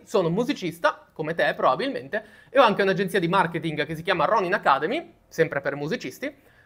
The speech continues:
con cui insegniamo agli artisti questo, quindi come creare contenuti virali che portano tante persone sulla tua musica, che aumentano i tuoi ascolti, che aumentano i tuoi follower, tutto questo in cinque minuti al giorno e senza perdere la dignità.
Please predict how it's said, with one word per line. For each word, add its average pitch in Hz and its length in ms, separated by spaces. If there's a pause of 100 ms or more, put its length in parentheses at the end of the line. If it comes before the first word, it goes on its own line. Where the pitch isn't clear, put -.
con 381 180
cui 214 180
insegniamo 185 420
agli 208 140
artisti 269 680 (360)
questo, - 580
quindi 165 220
come 247 200
creare 170 400
contenuti 190 540
virali 190 640 (360)
che 190 120
portano 190 640
tante 277 340
persone 185 560
sulla 156 220
tua 185 160
musica, 170 580 (560)
che 185 140
aumentano 196 440
i - 60
tuoi 180 140
ascolti, 214 440
che 165 100
aumentano 170 380
i 160 40
tuoi 202 140
follower, 214 440
tutto 302 220
questo 196 480
in 185 240
cinque 220 340
minuti 202 260
al 302 80
giorno 160 400
e 226 120
senza 220 280
perdere 156 380
la 156 120
dignità. 147 480